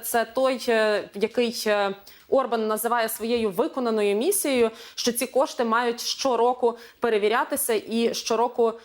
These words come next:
Рада має перепідтверджувати виділення певного траншу для України. Чи може це стати загрозою того, що наступні транші, умовно, ми не отримаємо?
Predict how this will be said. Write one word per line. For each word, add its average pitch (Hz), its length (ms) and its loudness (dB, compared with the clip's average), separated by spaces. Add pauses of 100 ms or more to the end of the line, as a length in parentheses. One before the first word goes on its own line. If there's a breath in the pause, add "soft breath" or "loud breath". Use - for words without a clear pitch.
(140)
Рада 220 300 -2
має 220 220 0
перепідтверджувати 226 1000 -2
виділення 202 520 2 (420 loud breath)
певного 220 380 -2
траншу 214 440 -2
для 202 180 -2
України. 196 560 -2 (220 loud breath)
Чи - 140 0
може 370 240 2
це 254 120 -8
стати - 320 -2
загрозою 233 600 0
того, 226 300 -2
що 233 160 -6
наступні 262 520 -2
транші, 196 440 -4 (100)
умовно, 180 360 -2
ми 208 140 0
не 240 260 2
отримаємо? 147 720 -6